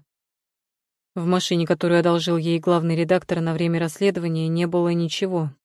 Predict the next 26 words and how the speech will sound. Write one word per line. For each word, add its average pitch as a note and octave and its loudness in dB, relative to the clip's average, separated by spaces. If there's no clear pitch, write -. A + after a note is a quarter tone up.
Он G3 2
вдруг F3+ -2
вспомнил, B3 2
что - -4
не G3+ 0
спросил G#3 -2
у B3 4
Митрофановой, G#3 2
было A3+ 4
ли G#3+ 4
у G#3 4
Насти A3+ 0
что-то A3+ -4
в G3+ -4
руках, G#3 0
когда F3 -2
они F3 0
столкнулись G3+ 0
на G3+ 2
лестнице. D#3+ -2
А F#3 -8
спросить - -4
надо. E3 2
Полез A3+ 2
за B3 2
телефоном G3 2